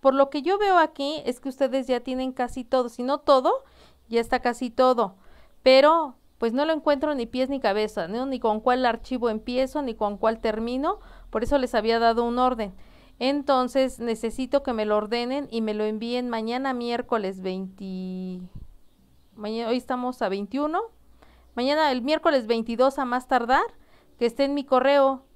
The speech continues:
Porque así, pues, la verdad le digo, chicos, quedamos que iban a presentar un trabajo profesional. ¿Sí? Entonces, les estoy enseñando que, miren, ustedes mismos pueden ver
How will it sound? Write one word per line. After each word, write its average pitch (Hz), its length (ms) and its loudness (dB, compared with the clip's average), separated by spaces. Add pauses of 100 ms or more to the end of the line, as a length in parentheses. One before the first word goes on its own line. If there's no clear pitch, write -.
(480)
Porque 226 280 0
así, 294 680 -2
pues, 226 300 0
la 226 160 4
verdad 226 300 0
le 277 140 0
digo, 262 220 -2
chicos, 262 680 -2 (220)
quedamos 277 440 -2
que 254 100 -8
iban 262 200 -2
a 254 80 -2
presentar 208 500 -4
un 233 160 -6
trabajo 220 540 -2
profesional. 240 1600 -4 (1600)
¿Sí? 277 380 -4
Entonces, 247 280 -2
les 254 200 0
estoy 330 240 -2
enseñando 311 560 0
que, 269 120 2
miren, 285 360 -2
ustedes 311 340 -2
mismos 311 340 -4
pueden 285 400 0
ver 269 220 4